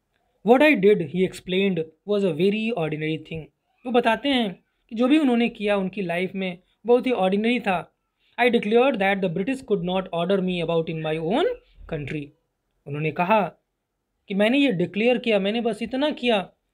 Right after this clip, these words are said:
कि ब्रिटिश पीपल मुझे ऑर्डर ना कर सकें मेरी खुद की कंट्री में। But चंपारण did not begin as an act of defiance।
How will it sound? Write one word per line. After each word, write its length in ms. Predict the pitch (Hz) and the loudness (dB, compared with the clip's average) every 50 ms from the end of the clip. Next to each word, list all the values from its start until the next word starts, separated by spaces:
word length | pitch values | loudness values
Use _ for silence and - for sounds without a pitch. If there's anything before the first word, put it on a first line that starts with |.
| _ _ _ _ _ _ _ _ _ _ | _ _ _ _ _ _ _ _ _ _
कि 80 | - 233 | -4 -4
ब्रिटिश 460 | 185 160 170 190 196 302 339 320 - | -2 0 0 2 2 2 0 0 -2
पीपल 320 | - - 233 - 240 247 226 | -4 -6 -6 -4 -2 -4 -2
मुझे 280 | 214 202 190 190 220 | 0 0 0 0 0
ऑर्डर 380 | 247 - 175 175 180 190 220 226 | 0 0 0 0 2 2 0 0
ना 160 | 220 190 180 | 0 -4 -4
कर 180 | 180 - 175 165 | -4 -4 -6 -6
सकें 400 | 156 180 170 - 190 180 170 170 - _ _ _ _ _ - | -6 -8 -6 -4 -4 -4 -4 -6 -12 _ _ _ _ _ -4
मेरी 300 | 170 175 180 190 202 196 | 0 2 4 4 4 2
खुद 260 | 196 - 175 160 165 | 0 -2 -6 -6 -4
की 220 | - - 269 320 453 523 - - _ _ _ - | 0 2 4 4 4 2 0 -8 _ _ _ 0
कंट्री 360 | 165 160 160 131 - 190 190 | 0 0 0 2 0 0 2
में। 260 | 196 196 185 170 156 - _ _ _ _ _ _ _ _ _ _ _ _ _ _ _ _ _ _ _ _ _ _ _ _ | 2 0 0 -2 -6 -12 _ _ _ _ _ _ _ _ _ _ _ _ _ _ _ _ _ _ _ _ _ _ _ _
But 120 | 240 240 240 | 0 0 2
चंपारण 480 | - 247 240 233 277 277 277 302 294 | 2 0 0 2 0 0 2 2 2
did 180 | 233 233 202 214 | 2 2 2 2
not 180 | 240 240 208 | 2 0 2
begin 300 | 165 185 180 185 208 208 | 0 -2 0 0 0 0
as 220 | 202 202 202 196 202 | 0 0 0 0 -2
an 100 | 196 196 196 190 | -4 -4 -4 -6
act 220 | 185 185 - - 190 | -10 -10 -6 -8 -8
of 120 | 180 - - - 139 | -8 -8 -12 -12 -10
defiance। 580 | 147 139 135 - 135 135 135 139 139 135 - | -10 -10 -10 -10 -10 -8 -8 -8 -10 -12 -14